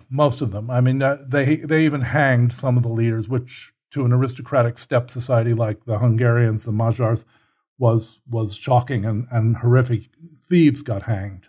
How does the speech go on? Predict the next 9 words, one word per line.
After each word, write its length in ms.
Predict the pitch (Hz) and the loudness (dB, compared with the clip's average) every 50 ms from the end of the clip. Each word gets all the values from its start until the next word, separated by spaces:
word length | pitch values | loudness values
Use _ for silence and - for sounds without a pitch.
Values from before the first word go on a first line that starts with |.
| _ _ - | _ _ -8
Uh, 300 | 123 110 107 101 101 117 113 117 - - _ _ _ | -6 -4 -4 -4 -2 -2 -2 -2 -2 -4 _ _ _
<laughs> 320 | _ _ _ _ _ _ | _ _ _ _ _ _
leaders 600 | 147 131 127 139 139 139 135 127 123 123 120 123 | -4 0 2 2 2 4 4 4 2 2 2 0
of 260 | 123 113 104 101 - | -2 -4 -4 -6 -8
whole 340 | - 127 131 123 123 117 123 - - - | -4 0 2 2 2 2 0 -4 -8 -4
clans 420 | - 131 117 120 120 113 107 - | 0 2 4 4 4 2 0 -2
don't 220 | - - 110 107 - | -6 -8 -8 -6 -6
get 160 | 123 107 - | -6 -6 -4
hanged. 320 | 117 107 98 107 104 - | -4 -4 -4 -4 -8 -10